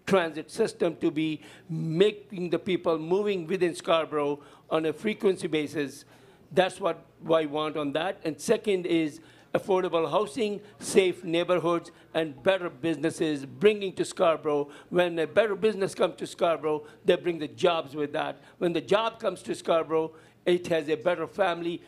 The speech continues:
and healthy environment, living, livable environment as well. Now,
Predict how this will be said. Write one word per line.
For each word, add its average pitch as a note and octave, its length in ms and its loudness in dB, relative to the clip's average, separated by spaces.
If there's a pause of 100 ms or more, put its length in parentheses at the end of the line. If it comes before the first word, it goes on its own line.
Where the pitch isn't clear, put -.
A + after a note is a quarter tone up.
(120)
and E3 140 -2
healthy D#3+ 440 -4
environment, D3+ 680 -2
living, D#3+ 380 2 (120)
livable D#3+ 460 2
environment C#3+ 540 0
as C#3 160 0
well. C#3+ 320 0 (600)
Now, F#3+ 400 2